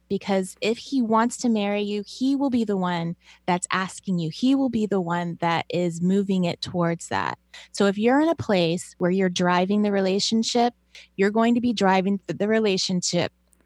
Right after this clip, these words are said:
to forever friend or <laughs> forever, uh, fiance. The other thing that a woman should not do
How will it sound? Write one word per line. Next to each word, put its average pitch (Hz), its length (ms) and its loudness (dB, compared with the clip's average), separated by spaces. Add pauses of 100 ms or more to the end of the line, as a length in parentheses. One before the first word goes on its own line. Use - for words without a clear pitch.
(100)
to 190 280 2
forever 180 460 2
friend 220 340 6
or 269 80 8
<laughs> - 140 0
forever, 185 500 6 (360)
uh, 185 320 6
fiance. 156 760 2 (420)
The 233 120 6
other 320 240 6
thing 269 260 2
that 240 220 2
a 202 80 2
woman 185 360 2
should 180 240 -2
not 151 320 0
do 175 460 -2